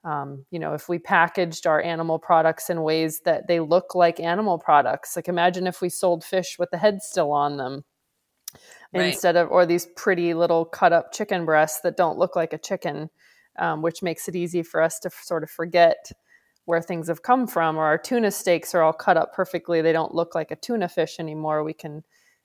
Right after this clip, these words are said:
Speaker 1: distance ourselves from the reality. So I, I do think there's a lot of really cool shifts. Um, but I know you blog extensively about all this stuff. So what is the domain of your blog for our listeners? Is it deliberate less dot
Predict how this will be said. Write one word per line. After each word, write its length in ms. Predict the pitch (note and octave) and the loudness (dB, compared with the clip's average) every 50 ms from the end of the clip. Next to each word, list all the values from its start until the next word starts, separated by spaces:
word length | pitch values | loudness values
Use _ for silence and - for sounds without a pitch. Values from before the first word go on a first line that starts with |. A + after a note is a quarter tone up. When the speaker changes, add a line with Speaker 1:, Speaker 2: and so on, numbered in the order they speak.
| _ _ - E3+ D#3+ | _ _ -18 -14 -6
Speaker 1:
distance 380 | - F3+ E3+ - - F#3 - E3+ | -6 -6 -6 -4 -8 -6 0 0
ourselves 340 | D3+ D3+ - - D#3+ D#3 - | 0 0 2 -2 -4 -4 -4
from 140 | - F3 D#3+ | -6 -8 -6
the 80 | D3+ D3+ | -6 -4
reality. 600 | D3+ D3 D3 D3+ D#3+ E3+ E3+ D#3+ D#3 D3+ D3 D3+ | -2 2 4 6 6 6 6 4 2 -2 -4 -4
So 160 | - - E3+ | -4 0 2
I, 120 | E3 F3 - | 2 2 4
I 80 | - G3 | 2 0
do 180 | F3 G#3+ A3 A3 | 2 0 -2 -2
think 220 | - A3+ G#3 G3+ | -2 -4 -2 0
there's 160 | F3 F#3 E3+ | -2 0 0
a 60 | F3 E3+ | 2 2
lot 160 | E3 D#3+ D#3+ | 4 4 2
of 80 | D#3+ D3 | 0 0
really 220 | D3+ D#3 D3 C#3+ - | -2 -4 -4 -4 -8
cool 240 | - - E3 D3+ D3+ | -8 -8 -6 -6 -6
shifts. 640 | D3+ - - - E3 D3+ D3+ - - - - - - _ _ _ _ _ _ _ _ - | -6 -8 -2 0 2 2 0 -2 -8 -14 -14 -14 -18 _ _ _ _ _ _ _ _ -4
Um, 220 | - E3+ D#3+ E3+ | -2 -2 0 4
but 100 | E3+ F#3 | 6 6
I 80 | G3 G3 | 6 8
know 160 | G#3 G#3 G#3+ | 8 8 8
you 160 | A3+ A3+ G#3+ | 8 8 6
blog 400 | F#3 F3 F#3 F3+ F3 F3 F#3 F3 | 2 6 8 10 12 12 10 8
extensively 720 | F3 E3 - - - - F#3 F3 - - F#3 E3+ F3+ F3 | 4 -2 -4 -6 -2 -2 -2 -2 0 -4 -2 0 2 2
about 240 | F3 E3 E3 D#3+ D#3 | 4 6 6 8 8
all 160 | D#3+ D#3 D#3 | 8 6 6
this 180 | C3+ F3 E3 - | 6 2 0 0
stuff. 300 | - - F3+ E3 D#3+ - | -2 2 4 4 4 2
So 240 | - - - F#3+ F3 | -4 -2 2 2 2
what 260 | E3 D#3+ F3 F3+ - - | 4 4 4 4 4 2
is 280 | G3 G3+ G3+ G3 - - - | 0 0 0 -2 -8 -6 2
the 160 | F#3+ F3+ F3 F3 | 4 4 4 4
domain 600 | E3 F#3 F3+ F3+ F3 E3+ E3+ E3+ F3 F3+ F3+ - | 4 2 2 2 2 0 -2 -2 -2 -4 -4 0
of 240 | - F3+ E3+ F3 | 0 0 0 2
your 100 | F3 F3+ | 0 -2
blog 380 | E3+ E3+ E3+ D#3+ D#3+ E3+ F3+ F#3 | 0 2 4 4 4 4 2 0
for 220 | - - F3+ E3+ D#3+ | -4 -2 2 2 2
our 60 | D#3 | 4
listeners? 440 | D3+ D#3+ - - G3 F#3 F3+ F#3 F#3 | 2 0 -4 -4 -6 -4 -4 -2 -4
Is 140 | F3+ F3 E3+ | -4 -2 0
it 180 | F3+ - - - | 0 0 2 0
deliberate 580 | F3+ D#3+ D#3+ F3+ E3+ E3+ F#3 F3+ F3 - - | -2 2 2 0 2 2 2 2 2 2 2
less 320 | E3+ E3 E3 E3+ E3 - - | 2 2 2 2 2 -4 -4
dot 220 | - E3 - - | -2 -2 -2 -2